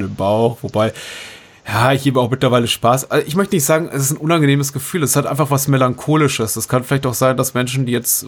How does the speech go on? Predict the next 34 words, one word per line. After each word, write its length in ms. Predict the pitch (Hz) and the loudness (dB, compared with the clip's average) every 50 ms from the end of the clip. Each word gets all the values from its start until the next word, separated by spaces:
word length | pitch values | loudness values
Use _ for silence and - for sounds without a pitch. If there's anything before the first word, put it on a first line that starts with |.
| 107 110 | -8 -2
deutlich 300 | 117 139 135 127 123 107 | 2 2 2 2 2 0
jünger 240 | 120 131 135 151 139 | 2 4 4 4 4
sind 160 | 120 135 135 | 2 0 -2
als 220 | 98 120 110 - 110 | -2 -6 -6 -2 0
wir, 100 | 123 123 | 0 2
das, 320 | 127 120 - - - - | 2 0 -2 -4 -6 -8
das 160 | 110 117 - | -10 -10 -8
komplett 340 | - 120 110 123 120 - - | -8 -2 0 0 0 0 0
anders 280 | 113 123 147 143 139 - | 0 2 2 2 0 -2
empfinden 440 | 104 104 - - 120 110 117 120 110 | -6 -8 -6 -6 -8 -6 -6 -8 -8
und 120 | 87 - | -10 -8
vielleicht 220 | - 113 107 - - | -8 -8 -8 -8 -6
sogar 160 | 98 85 76 | -4 -4 -4
als 140 | 73 - - | -4 -4 -6
tendenziell 400 | - 113 107 107 - - 113 110 | -6 -6 -4 -4 -4 -2 0 0
langweilig 580 | 104 101 107 123 127 117 107 107 110 104 98 107 | 2 2 2 2 2 4 4 4 2 0 -2 -2
oder 120 | 104 104 | -2 0
banal. 600 | 98 110 101 101 98 98 104 113 117 110 104 87 | 0 0 0 2 2 2 4 4 4 4 2 2
Aber 280 | 73 95 104 101 95 - - - - - - - | 0 2 2 0 0 -2 -6 -14 -20 -20 -16 -8
es 140 | 104 - - | -6 -4 -4
hat 160 | 127 123 - | -4 -2 2
was, 340 | 127 120 113 - - - - - | 2 2 2 2 0 0 0 0
ähm, 560 | 98 113 117 117 113 110 113 113 113 117 110 - _ _ _ _ _ _ _ _ _ _ _ _ | 2 2 2 2 0 -2 -6 -8 -8 -10 -10 -12 _ _ _ _ _ _ _ _ _ _ _ _
ja, 240 | - 113 113 131 147 | -6 -2 0 0 2
dieses, 240 | 135 127 123 123 - | 2 0 0 -2 -4
dieses 320 | - 120 117 117 - - | -4 -4 -4 -4 -6 -4
Eindringen 640 | - 110 123 147 165 151 139 156 147 151 147 147 - | -2 0 0 0 0 0 0 0 0 0 0 -2 -2
einer, 440 | - 110 120 123 120 117 110 101 92 | -4 -2 0 0 0 0 0 -2 -6
die, 400 | 80 78 - - 120 - - 139 | -8 -12 -18 -20 -16 -14 -12 -12
die 180 | 131 - - - - | -12 -12 -14 -6 -2
eben, 240 | 147 151 160 175 - | 0 0 0 0 0
eben 300 | - 139 147 160 147 120 | 0 2 2 2 0 -2
dieser 240 | 131 139 139 147 139 | -2 0 0 0 0
Gefahr 680 | 139 120 - - - - 113 117 - - 185 180 - | 0 -4 -6 -6 -4 -2 0 0 2 0 -2 -4 -6